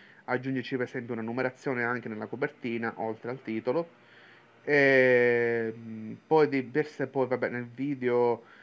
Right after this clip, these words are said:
del gameplay, altro consiglio che ti do, non ho niente da dire magari col fatto che non parli, magari sì, musica di sottofondo, ma potresti anche secondo me valutare di mettere direttamente al lato del gioco, se puoi, perché ripeto, so che si può.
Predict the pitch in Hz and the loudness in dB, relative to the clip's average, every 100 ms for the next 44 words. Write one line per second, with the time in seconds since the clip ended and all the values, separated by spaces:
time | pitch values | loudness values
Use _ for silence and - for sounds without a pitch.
0 | - - 117 131 135 127 135 147 175 180 | -20 -12 -2 0 0 0 -2 -2 0 0
1 | 175 165 - - 127 123 127 123 120 113 | 0 -2 -8 -10 -6 -4 -4 -4 -6 -6
2 | 120 127 127 135 131 123 - - 123 _ | -10 -6 -2 2 2 0 -6 -20 -20 _
3 | _ 113 113 120 123 123 117 120 117 117 | _ -10 -6 -6 -4 -4 -2 -2 -4 -6
4 | 120 117 - 120 - 117 120 120 135 135 | -6 -6 -8 -10 -8 -8 -8 -6 -2 -2
5 | 127 127 135 - - - - - 123 131 | -2 -6 -8 -10 -20 -20 -20 -12 -4 0
6 | 135 139 135 - 147 143 135 - _ _ | 2 0 -2 -6 -4 -2 -2 -8 _ _
7 | _ _ _ _ - - 151 147 147 147 | _ _ _ _ -14 -6 -4 0 0 0
8 | 156 147 165 151 127 127 131 135 - 131 | -2 -2 -2 -2 -4 -2 -2 -2 -2 -2
9 | 131 123 127 131 127 123 131 131 120 120 | -4 -6 -6 -6 -4 -2 -4 -2 0 0
10 | 123 - - - _ 135 131 131 135 127 | -2 -6 -20 -20 _ -4 -2 0 0 0
11 | 120 135 123 117 117 117 117 113 110 117 | 0 -2 -4 -4 -2 -2 -2 -6 -2 -2
12 | 113 113 113 - 107 - 113 113 113 120 | 0 -4 -10 -12 -14 -6 -4 -4 -4 -4
13 | 123 113 113 - 113 107 - 113 110 | -4 -4 -6 -12 -12 -12 -14 -10 -8